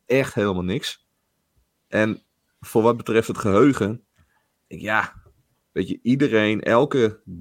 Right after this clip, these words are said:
gamer die vindt van, ah, die één T B, dat is me eigenlijk te weinig, die heeft al lang en breed een, een uitbreiding.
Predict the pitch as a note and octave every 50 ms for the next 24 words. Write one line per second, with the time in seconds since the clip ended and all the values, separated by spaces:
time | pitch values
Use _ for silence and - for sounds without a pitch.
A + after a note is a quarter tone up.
0 | E2 - G#2 G#2 A#2 B2+ C3+ C3 A2 F#2+ F2 - - - F#2 F2 G#2 G#2 F#2+ -
1 | - - A#2+ A#2 A2+ G#2+ - - - - - G2+ G2 F#2+ F2 - - F#2+ E2 D#2
2 | D#2 E2+ C2 D#2 G2 F#2+ - G2+ F2 F2 F#2 F2+ F2 F2+ F2 G#2 F#2+ - F#2 F#2
3 | G2+ G2 F#2+ F2+ - F2+ D#2+ E2+ F2+ G2 C3 C3+ - - G#2 G2+ G2 G#2 G#2 -
4 | G2 F2 E2+ F2+ F2+ F#2+ G#2+ A#2+ C#3+ D3+ B2 A2+ A2 - G#2 G2 G2 G2+ G2 -
5 | - G2 F#2+ - - F#2+ F#2+ F#2 E2 - _ - F#2 F#2+ G2 F#2 - D#2 D#2 D2
6 | D2 D#2 D2+ D2+ D2+ -